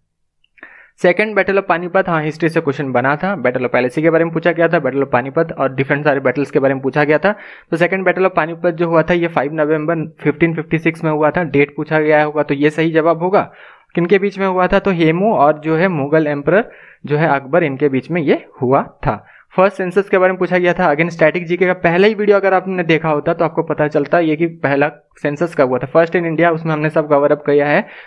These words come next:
तो एटीन एटी वन में पहला जो है प्रॉपर सेंसस हुआ था। इससे पहले भी हुआ था लेकिन प्रॉपरली नहीं हुआ था, पूरा सिंक्रोनस सेंसस जो होना चाहिए था वो नहीं हुआ था। तो एटीन एटी वन में प्रॉपरली ये हुआ था, तो एटीन एटी वन वाला कंसिडर किया जाता है।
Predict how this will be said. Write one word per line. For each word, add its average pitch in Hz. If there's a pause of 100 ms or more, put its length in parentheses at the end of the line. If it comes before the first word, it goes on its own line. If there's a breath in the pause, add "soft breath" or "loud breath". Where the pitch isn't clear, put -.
तो 190
एटीन 185
एटी 180
वन 175
में 190
पहला 165
जो 165
है 180
प्रॉपर 190 (320 loud breath)
सेंसस 165
हुआ 139
था। 151
इससे 151
पहले 170
भी 196
हुआ 180
था 170
लेकिन 175
प्रॉपरली 165
नहीं 156
हुआ 151
था, 180
पूरा 170
सिंक्रोनस 180
सेंसस 165
जो 156 (440)
होना 147
चाहिए 139
था 190
वो 160
नहीं 139
हुआ 120
था। -
तो -
एटीन 147
एटी 143
वन 139
में 185 (320 loud breath)
प्रॉपरली 151
ये 214 (100)
हुआ 135
था, 147
तो 202
एटीन 208
एटी 175
वन 151
वाला 131 (360 soft breath)
कंसिडर 156 (140)
किया 170
जाता 127
है। 123